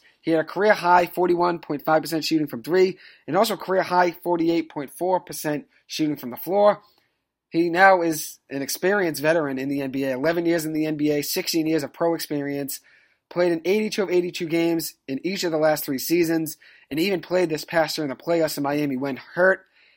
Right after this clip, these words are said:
You could see he was laboring and still was giving it his all in the playoffs. He shot forty-five point one percent from three for Miami in the twenty twenty-two playoffs and seven point nine points per game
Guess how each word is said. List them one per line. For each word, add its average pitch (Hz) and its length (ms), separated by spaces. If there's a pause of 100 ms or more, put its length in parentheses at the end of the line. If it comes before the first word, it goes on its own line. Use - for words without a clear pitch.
You 131 100
could 131 100
see 165 100
he 165 60
was 139 120
laboring 147 380
and 123 120
still 147 200
was 123 180
giving 131 220
it 120 80
his 117 100
all 127 160
in 117 60
the 113 60
playoffs. 131 520 (600)
He 160 100
shot 175 260
forty-five 185 380
point 151 200
one 165 160
percent 160 360
from 127 140
three 180 240
for 160 120
Miami 156 360
in 190 180
the 190 80
twenty 165 240
twenty-two 151 340
playoffs 156 420 (280)
and 127 120
seven 170 260
point 147 240
nine 147 300
points 151 280
per 143 160
game 131 380